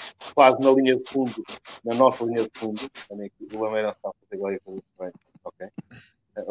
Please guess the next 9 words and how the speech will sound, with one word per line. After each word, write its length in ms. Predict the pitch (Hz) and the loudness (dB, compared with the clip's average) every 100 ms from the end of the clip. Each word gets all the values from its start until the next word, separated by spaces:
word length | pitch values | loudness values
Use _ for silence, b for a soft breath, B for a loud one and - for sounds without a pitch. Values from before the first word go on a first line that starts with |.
| - | -6
raspadinha, 520 | 131 131 117 101 101 | -4 -2 -2 -2 -2
por 100 | 127 | 0
isso 80 | 123 | 2
eu 40 | 127 | 2
vou 80 | |
fazer 180 | 135 131 | 0 2
uma 160 | 143 127 | 4 4
raspadinha. 480 | 131 - 117 110 - - | 0 -4 -6 -6 -8 -10
<laughs> 960 | - - - - - _ - - - | -10 -10 -16 -14 -16 _ -12 -10 -14